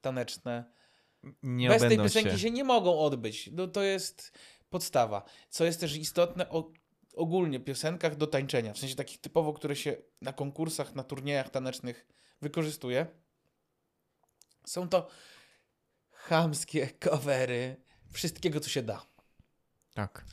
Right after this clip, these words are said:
Speaker 2: A propos coverów, pozwól mi, że polecę ci listą, e, artystów, którzy, e, zaśpiewali Sway,
Speaker 1: Mhm.
Speaker 2: lecąc od początku, czyli od oryginału, od, e, Pablo Beltrana i su orkiestra.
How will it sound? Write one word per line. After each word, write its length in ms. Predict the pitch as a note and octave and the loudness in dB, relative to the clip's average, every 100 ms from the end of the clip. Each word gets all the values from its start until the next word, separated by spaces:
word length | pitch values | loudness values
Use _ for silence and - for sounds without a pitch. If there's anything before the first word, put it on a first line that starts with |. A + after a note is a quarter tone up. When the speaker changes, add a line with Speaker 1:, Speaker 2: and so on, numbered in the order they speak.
| - - - - | -18 -18 -18 -2
Speaker 2:
A 120 | A#2+ | 0
propos 340 | - B2 A#2+ A2 | 4 4 4 4
coverów, 500 | A#2 G#2 G2+ G#2+ - - - _ - - - _ _ | 4 6 4 2 -2 -16 -20 _ -20 -20 -20 _ _
pozwól 360 | B2 A#2+ B2 | 2 4 4
mi, 140 | B2 A#2 | 6 4
że 100 | A#2 | 4
polecę 500 | A#2 A#2 A#2 - A#2 | 4 4 4 2 0
ci 180 | - | 2
listą, 560 | A#2+ B2 - - A#2 B2 - - - | 4 4 2 2 2 2 -2 -10 2
e, 160 | A2+ | 2
artystów, 480 | A2 A2+ - A#2+ C3 | 4 0 0 -2 -2
którzy, 600 | - A2+ A2 A2 A2 G#2 - A2 G#2+ | -2 0 4 4 4 2 2 2 2
e, 20 | |
zaśpiewali 600 | G#2+ A2+ - A2+ A2 G#2+ | 2 0 0 2 4 4
Sway, 440 | - - F#2+ G#2 A2+ - | 0 0 2 2 0 -4
Speaker 1:
Mhm. 360 | D3+ D3 F3+ | -4 -4 -4
Speaker 2:
lecąc 400 | E3+ A#2+ - A2+ | 4 4 4 2
od 100 | B2 | 0
początku, 840 | - A#2+ - A2+ A2 - G#2 A2 - | 0 -2 2 2 2 0 2 2 0
czyli 220 | - A#2 | -2 2
od 160 | A2 A2 | 2 4
oryginału, 800 | A#2+ A2+ G#2+ A2+ G#2+ G2+ F#2+ G#2 - - - - - | 4 2 2 2 4 4 4 2 0 -14 -20 -20 -6
od, 260 | - G#2+ - | 2 2 6
e, 220 | A2 G#2+ | 6 6
Pablo 320 | - G#2+ G#2+ | 4 2 4
Beltrana 600 | G#2 G#2+ G#2+ A2+ G#2+ G#2 | 4 2 4 4 6 6
i 80 | G2+ | 4
su 180 | - G#2+ | 2 0
orkiestra. 640 | G#2 - G2+ - A2 A#2 | 0 0 -2 0 -2 -2